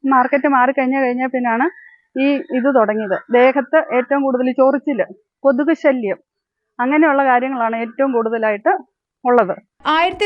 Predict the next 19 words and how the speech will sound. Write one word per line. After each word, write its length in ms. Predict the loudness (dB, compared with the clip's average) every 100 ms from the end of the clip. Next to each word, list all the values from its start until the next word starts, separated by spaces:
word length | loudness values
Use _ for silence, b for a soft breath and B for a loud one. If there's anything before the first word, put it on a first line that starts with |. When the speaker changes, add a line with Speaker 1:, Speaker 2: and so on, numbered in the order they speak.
| -2
Speaker 2:
തൊള്ളായിരത്തി 480 | 0 0 -2 -4 -2
എഴുപതിൽ 420 | -2 -2 -2 -4
സ്ഥാപിതമായതാണ് 1000 | -4 -2 -2 -2 -2 0 0 0 0 0
മണിമല 420 | -2 0 0 -2
ചന്ത. 300 | -2 -2 0 -2 -4 B
മാർക്കറ്റ് 400 | 0 0 -2 -4
പ്രവർത്തിക്കാൻ 600 | -2 -2 -2 -2 -2 0
ആവശ്യമായ 600 | 0 -2 -2 -2 0 0
കെട്ടിടങ്ങളെല്ലാം 840 | -2 -4 -4 -2 0 0 0 0
പുതുക്കി 320 | -2 -4 -4
പണിത് 420 | -4 -4 -2 -2 0
വേണ്ട 260 | 0 -2 -2
സൗകര്യങ്ങളും 840 | -2 -2 0 -2 0 -2 0 0
ഒരുക്കിയത് 380 | -2 0 0 0
രണ്ടായിരത്തി 640 | 0 0 0 0 0 0
നാലിലാണ്. 800 | 0 0 0 0 0 0 -2 0
ഏറെ 300 | 2 2 0
സജീവമായിരുന്ന 840 | 0 -2 0 0 0 0 0 0
നാട്ടുചന്തയിലേക്ക് 1000 | 0 0 0 -2 -2 0 0 0 0 0